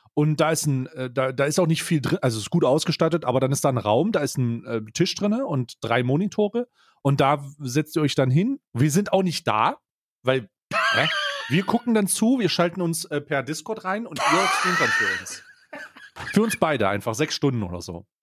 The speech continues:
Speaker 2: Das ist ja fast so eine geile Idee wie das Fan-Treffen, das ich jedes Jahr auf der Gamescom mache, hinter Halle fünfzehn. Ich bin nur nicht da. Ihr könnt da gerne, <laughs> ihr könnt da gerne euch treffen, aber ich bin nicht da.
Speaker 1: Ja.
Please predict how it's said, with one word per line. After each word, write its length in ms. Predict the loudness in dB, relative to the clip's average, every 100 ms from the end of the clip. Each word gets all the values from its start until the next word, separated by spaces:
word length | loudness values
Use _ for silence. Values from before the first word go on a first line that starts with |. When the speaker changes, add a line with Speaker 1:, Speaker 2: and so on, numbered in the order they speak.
| _ _ -8 -8 -10
Speaker 2:
Das 200 | -6 -2
ist 120 | 0
ja 120 | 2
fast 220 | 2 0
so 40 | 2
eine 120 | 2
geile 240 | 4 4
Idee 280 | 2 2 2
wie 60 | 2
das 180 | 0 0
Fan-Treffen, 580 | 2 2 2 0 2
das 160 | 0 0
ich 120 | 0
jedes 220 | 0 2
Jahr 100 | 0
auf 60 | 0
der 100 | 0
Gamescom 420 | 0 0 0 0
mache, 180 | 2 2
hinter 280 | 2 2 2
Halle 160 | 2
fünfzehn. 500 | 2 0 0 0 -2 0
Ich 100 | -2
bin 140 | 0
nur 120 | 2 2
nicht 200 | 0 0
da. 320 | 0 0 -6 _ _ _ -4
Ihr 100 | 0
könnt 240 | 2 2
da 60 | 0
gerne, 320 | 2 4 4
<laughs> 0 |
ihr 240 | 2 0
könnt 280 | -2 0 0
da 60 | 0
gerne 480 | 0 -2 0 0 2
euch 180 | -2 0
treffen, 340 | -2 0 2
aber 220 | 0 0
ich 200 | -6 -6
bin 120 | -2 -2
nicht 200 | -2 -2
da. 360 | 0 0 -2 _ _ _ _ _ _ _ _ _ -18
Speaker 1:
Ja. 240 | -16 -16